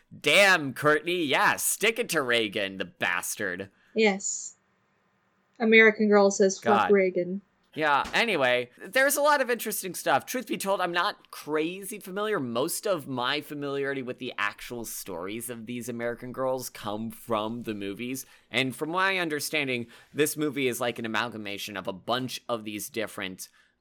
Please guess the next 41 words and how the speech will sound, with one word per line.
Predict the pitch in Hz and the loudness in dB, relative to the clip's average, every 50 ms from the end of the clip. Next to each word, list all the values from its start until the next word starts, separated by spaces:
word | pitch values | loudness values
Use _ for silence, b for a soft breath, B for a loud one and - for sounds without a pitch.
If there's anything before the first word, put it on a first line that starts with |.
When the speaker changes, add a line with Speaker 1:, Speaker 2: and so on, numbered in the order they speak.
| _ _ | _ _
Speaker 1:
uh, | - 104 101 95 | -2 0 0 0
stories | 90 - - - 131 120 117 110 101 92 101 | 0 -2 -6 -4 -4 -4 -4 -4 -6 -8 -4
written | 107 143 - - 131 127 123 | 0 0 0 0 -2 -6 -6
by | 110 98 104 98 98 98 101 | 0 2 2 4 4 2 0
Valerie | 95 - 104 92 90 95 95 92 92 | -2 -2 -2 -2 0 -2 -6 -8 -10
Tripp, | 92 - - - 233 180 101 - - - - | -12 -12 -6 -2 0 0 0 -2 -6 -10 -4
who | 120 117 107 107 104 104 101 b b | -2 0 0 0 -2 -4 -6 b b
did | - 117 117 107 110 - | -6 -6 -4 -4 -6 -6
a | - 110 | -6 -8
bunch | 95 104 110 104 101 - | -4 -4 -6 -6 -6 -10
of | 104 92 | -12 -10
these | 98 104 98 95 - - | -10 -10 -10 -10 -12 -12
different | - 107 - - 98 92 | -12 -12 -12 -12 -12 -12
stories. | - - 101 95 92 92 90 - | -10 -10 -8 -8 -8 -8 -10 -8
But | - 104 101 98 98 95 - 104 | -4 -2 0 0 0 -2 -6 -10
the | - 113 120 120 | -6 -6 -4 2
other | - 165 190 190 | 2 2 4 2
books | 175 143 156 151 135 - - | 0 2 0 0 0 -2 -6
were | 127 123 120 | -4 -4 -2
written | 117 123 120 - 120 107 | -2 -4 -4 -4 -8 -4
by | 92 110 107 104 104 - - - | 0 2 2 2 0 -2 -6 -6
Anna | 127 151 160 160 | -6 -6 -4 -4
Sandor. | 143 - - - - 127 120 123 120 110 - 90 78 73 78 73 - - - _ _ _ _ _ _ _ _ | -6 -4 -6 -6 -6 -6 -6 -6 -8 -8 -10 -10 -10 -10 -10 -10 -12 -14 -20 _ _ _ _ _ _ _ _
They | 156 135 156 185 202 | 0 2 4 4 4
had | 190 180 165 139 | 4 4 4 4
a | 120 107 | 4 2
lot | 101 104 104 110 113 107 107 101 | 0 -2 -2 0 2 2 2 2
of | 98 98 98 | 0 0 -2
authors | 95 92 90 - 95 92 87 87 90 - - | -2 -2 -2 -2 -4 -6 -6 -6 -10 -12 -12
on | - 95 90 90 87 | -12 -12 -12 -10 -12
these | 90 90 87 87 - | -12 -12 -12 -14 -10
books, | _ 90 85 80 - - - - _ - | _ -8 -8 -8 -8 -12 -16 -16 _ -2
but | 110 110 110 - | 0 0 0 -2
Valerie | 113 117 131 151 175 185 170 156 | -2 0 0 0 0 0 -2 -2
Tripp | 131 - - 139 117 - | -4 -4 -6 -6 -4 -4
was, | 131 120 110 | -8 -4 -2
like, | 120 110 107 101 - | -2 -2 -2 -2 -6
one | - 110 113 113 | -8 -10 -8 -8
of | 110 | -6
the | 101 104 | -8 -8
main | 101 92 92 95 95 95 95 95 98 | -6 -4 -4 -4 -4 -6 -8 -10 -14